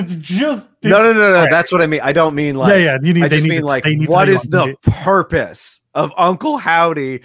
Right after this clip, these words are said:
Speaker 2: How did Uncle Howdy come to exist? Like, why? Wh-, like, what is he to him? Like, his conscience, it, it gets boring. Like,
Speaker 1: Again, he wore that mask on his debut.
Speaker 2: Jiminy Cricket ass crap. Is it the same mask?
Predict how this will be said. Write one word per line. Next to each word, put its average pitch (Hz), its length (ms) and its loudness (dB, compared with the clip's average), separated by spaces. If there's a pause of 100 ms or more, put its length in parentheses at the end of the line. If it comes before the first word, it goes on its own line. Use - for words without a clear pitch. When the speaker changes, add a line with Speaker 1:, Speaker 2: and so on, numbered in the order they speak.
(200)
Speaker 2:
How 190 260 0
did 190 240 0
Uncle 185 460 -2
Howdy 165 560 -4
come 143 300 -8
to 143 180 -8
exist? 123 640 -10
Like, 131 260 -8
why? 151 380 -4 (440)
Wh-, - 160 -18 (1200)
like, 151 160 -4
what 220 160 2
is 220 160 0
he 160 140 -6
to 127 180 -6
him? 95 400 -14
Like, 127 300 -8
his 127 160 -12
conscience, 165 800 -12 (100)
it, 147 200 -20
it 143 80 -20
gets 147 200 -14
boring. 113 600 -10 (400)
Like, 214 120 -2
Speaker 1:
Again, 196 220 -2
he 226 120 -2
wore 180 480 -4
that 160 240 -2
mask 180 320 -6
on 143 100 -4
his 131 140 -6
debut. 127 640 -6
Speaker 2:
Jiminy 104 480 -12
Cricket - 460 -12
ass 101 260 -8
crap. 101 540 -14
Is 139 140 -8
it 170 100 -10
the 175 60 -14
same 175 280 -6
mask? 135 520 -8